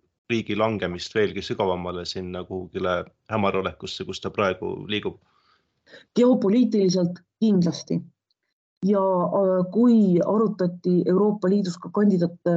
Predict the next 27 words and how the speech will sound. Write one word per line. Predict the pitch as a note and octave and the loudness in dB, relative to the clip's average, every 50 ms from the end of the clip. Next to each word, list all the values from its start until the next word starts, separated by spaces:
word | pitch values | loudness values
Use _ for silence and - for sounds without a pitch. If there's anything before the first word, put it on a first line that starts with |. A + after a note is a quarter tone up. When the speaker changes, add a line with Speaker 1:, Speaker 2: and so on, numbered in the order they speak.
| E3 E3 | 2 0
Speaker 2:
sta-, | - - G3+ G3 F3+ F3 F3 | 0 0 0 2 2 2 2
kandidaatriigi | F#3 G3+ G3+ G3+ F3+ F3 E3+ F3+ F#3+ F3+ E3+ F3 | 2 2 2 2 2 0 2 2 4 4 2 2
staatuse | - - G3+ G3+ G3 - F3 E3+ F#3+ | 2 0 0 0 0 0 -2 0 2
andmist | G3+ G3 F#3+ F3 E3 E3 E3+ - - _ _ _ _ _ _ - | 2 4 4 4 4 2 0 -4 -10 _ _ _ _ _ _ -2
Ukrainale, | F#3 F3 - G3 G3+ G#3 G3+ F#3 F3 E3+ E3+ E3+ | -2 0 2 2 4 4 4 4 4 4 2 2
Gruusiale, | E3+ G#3 G#3 G#3 F#3+ F3 F3 E3+ F3 | 2 2 4 4 4 4 2 4 4
Moldovale, | F#3 A3 B3 B3 G3+ G#3 F#3 E3+ F3 E3+ E3+ F3 - _ _ _ _ _ _ _ _ | 4 4 4 4 4 4 2 2 2 2 0 -2 -4 _ _ _ _ _ _ _ _
siis | - G#3 G3+ F3+ - - | 0 0 0 0 0 -4
ka, | _ - G3 F#3+ | _ 0 2 2
ütleme, | G3 F#3+ - F#3+ F#3 F#3 | 2 2 2 2 2 4
noh, | F#3 F3+ | 4 4
meie | F#3 G#3+ A3 G#3+ G3 F#3 | 6 6 4 4 4 4
Euroopa | F#3 F#3+ F#3 F3+ F3+ F3 | 4 2 2 2 0 0
Parlamendis | F3 G3+ F#3+ G3 F3 F3 E3 F3 E3+ - - | 0 0 0 2 2 2 2 0 -2 -2 -2
toetasime, | G#3 G3 F#3 F3 F3+ - D3+ - E3+ E3 E3+ D#3+ D3 - _ _ _ _ _ _ _ _ - | 0 0 0 0 -2 -4 -4 -4 -2 -4 -4 -4 -6 -10 _ _ _ _ _ _ _ _ -2
et | F3+ F3+ - | -2 0 0
see | F3+ E3+ | 0 0
s-, | F3 F3 - - E3+ | 0 0 -2 0 0
kandidaatriigi | G3 G3+ G#3+ G#3 G3 F3 F3 F3+ F3+ E3+ E3+ E3+ | 2 4 4 4 4 4 2 2 2 2 2 0
staatus | - - G3+ G3+ F#3+ E3 D#3+ E3 | 0 0 -2 -2 -2 -2 -2 -2
oleks | E3+ D#3+ D#3+ F#3 F#3 | -2 0 0 0 2
antud | F#3 F3 F3+ F3 F3 | 2 2 2 0 -2
kolmele. | - F#3+ F#3+ F#3 F3 D#3+ D#3 D#3+ - - _ _ _ _ _ _ _ _ _ _ _ _ _ _ _ _ _ - | 0 2 2 4 4 2 2 -2 -4 -8 _ _ _ _ _ _ _ _ _ _ _ _ _ _ _ _ _ 0
Erinevatel | G#3 A3+ A#3+ A3+ G3+ F3 E3+ F3 F3+ F3 F3 A#3 | 2 4 4 4 4 4 2 2 2 2 4 4
tingimustel, | B3 C#4 C#4 A3+ G#3+ F#3 F#3+ F3 - - F#3+ F3+ F3 F3 F3 - - _ _ _ _ _ _ _ _ _ _ - | 6 6 6 6 6 4 2 0 0 -2 0 2 2 2 0 -2 -6 _ _ _ _ _ _ _ _ _ _ -2
äh, | F3+ F3 F3 F3 F3 E3+ F3 F3 F#3 G3 | 0 0 2 2 0 0 0 0 0 0
aga | G3+ G3+ F3 | 0 0 -2